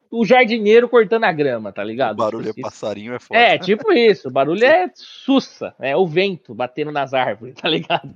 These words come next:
Speaker 2: Gosto.
Speaker 1: Então, tipo assim, hoje eu já estou num nível de, mano, já me ferrei lá atrás, já tive que estar onde estive e caminhar por onde caminhei. Hoje o mago chegou num ponto em que ele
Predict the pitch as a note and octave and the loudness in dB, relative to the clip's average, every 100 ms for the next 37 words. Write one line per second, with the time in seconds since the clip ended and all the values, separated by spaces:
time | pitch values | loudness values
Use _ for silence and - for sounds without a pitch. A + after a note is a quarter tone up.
0 | _ - - A#2+ D#3 F#3+ F3+ - A#3+ A3+ | _ -20 -4 0 2 4 2 2 0 2
1 | A3+ A3 C4 A#3+ G3 B3 C4+ C4 - - | 2 2 6 6 6 4 6 4 2 4
2 | A#3+ A3+ C#4+ _ _ _ - A#3 A#3+ G#3 | 6 6 4 _ _ _ -8 -2 0 2
3 | A3+ A3+ A#3+ G3 A#3 A3 D3+ D3 G#3 B3 | 2 2 0 -2 0 0 0 2 4 6
4 | C#4 C4 - C4+ C#4 D4 G3 G3 G3 C3 | 4 2 -6 -2 -2 2 4 6 4 2
5 | - C#3+ G#3 G#3 G#3 G3+ G3 D#3+ G3+ G3+ | 2 4 8 8 8 6 4 2 -2 -2
6 | G#3+ F#3+ F3+ G#3+ F#3+ - F#3 G3+ F#3 E3 | -8 -8 -8 -10 -8 -4 0 0 0 -6
7 | E3+ _ F3+ G#3+ A#3 A3+ G3 A3 G#3+ G3+ | -10 _ -8 -4 -2 -2 -4 -6 -6 -10
8 | _ _ - F3+ F#3+ G3 F#3 F#3+ F#3+ G#3 | _ _ -16 -4 -2 0 2 0 2 -2
9 | G#3 E3+ G#3 G#3 F#3+ C#3+ A2+ A2+ G3+ A3+ | -2 0 -2 -2 -4 -4 -4 2 2 2
10 | A3 G#3 E3 F3+ A3+ G#3+ G#3 - G#3 D#3 | 0 -4 0 0 0 0 -2 -4 -4 0
11 | F#3+ G#3 F#3 C#3+ D#3+ G3+ G3+ A#3 A3 _ | 0 2 -4 -4 -4 -4 -6 -10 -14 _
12 | _ _ - E3+ - G3 G#3 G3 | _ _ -10 -8 2 2 4 0